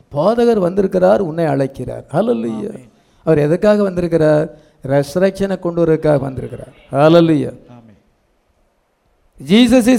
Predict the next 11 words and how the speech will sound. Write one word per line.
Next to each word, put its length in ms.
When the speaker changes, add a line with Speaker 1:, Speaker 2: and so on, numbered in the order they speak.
Speaker 1:
coming. 500
எதற்காக 500
வந்திருக்கிறார்? 680
Come 280
for 280
a 100
resurrection 680
of 160
the 60
sleeping 600
saints. 420